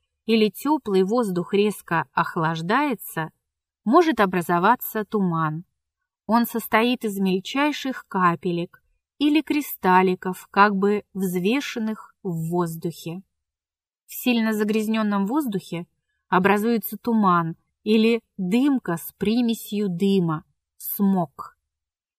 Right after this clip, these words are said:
При выпадении переохлажденных капелек дождя или тумана на охлажденную ниже нуля градусов по Цельсию поверхность и при температуре воздуха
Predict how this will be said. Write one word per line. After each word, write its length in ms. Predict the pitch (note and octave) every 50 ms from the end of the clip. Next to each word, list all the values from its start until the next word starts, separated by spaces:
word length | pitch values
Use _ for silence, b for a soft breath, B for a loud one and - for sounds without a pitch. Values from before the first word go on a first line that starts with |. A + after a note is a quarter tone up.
| _ _ _
При 180 | - A3+ B3
выпадении 720 | A3+ F#4+ - B3+ B3+ B3 A#3+ D#4 E4+ E4+ D#4 C#4+ C4+ B3+
переохлажденных 1300 | A3+ - B3 B3 B3 A#3+ B3 A#3+ - - A#3+ A#3 A3+ A3 G3+ G3 G3+ B3+ D4 D4+ C#4 A3+ G3+ - - -
капелек 520 | - G#3 A3 B3+ - - G#3+ G3 F#3 F#3 F#3
дождя 600 | F3+ F3 F3 F3 F3+ F3 F3+ G#3+ A#3 A#3 G#3 - - _
или 240 | G3 G3 F#3+ F#3
тумана 680 | F3+ - - F3+ F3+ F#3 A3 C4 D4 C#4+ G#3 E3 D3 - _ _ _ _ _ _ _ _ _ -
на 260 | G3 F#3+ G3+ G#3 G#3+
охлажденную 1120 | - - G#3+ - - B3 A#3 A3+ A3+ G#3+ G#3 G3+ A3 B3 C#4+ C#4+ C4 A3 G3 F#3 F3 F3 F3
ниже 300 | F#3 G#3 A#3 A#3+ A3 A#3
нуля 400 | G#3 G3+ G#3 G#3 G#3 G#3+ G#3 G3
градусов 720 | F#3 F#3 F#3 G3+ G3+ G3 F#3 F#3 F#3 - - F#3+ - -
по 140 | _ - F#3+
Цельсию 680 | - - - - F#3 F#3 F3+ - - - E3+ E3+ F3
поверхность 880 | E3 - F#3 F#3 F#3+ C4+ D#4+ D#4 - - F#3 E3 D#3+ - - _ - - _ _ _ _ _ _ _ _ _ _ _ _ _ _ _ _ _ _ _ _ _ _ _ _ _ _ _ _ _ _ _ _
и 140 | - A#3 A#3+
при 180 | - A#3 B3
температуре 720 | G#3+ - B3+ B3 A#3 A#3+ A#3 A#3+ A#3+ B3 - C4 B3+ A#3+ A#3+
воздуха 720 | G#3+ A3 A#3+ A3+ G3+ F3+ F3 F3+ F3 - - F3+ E3+ E3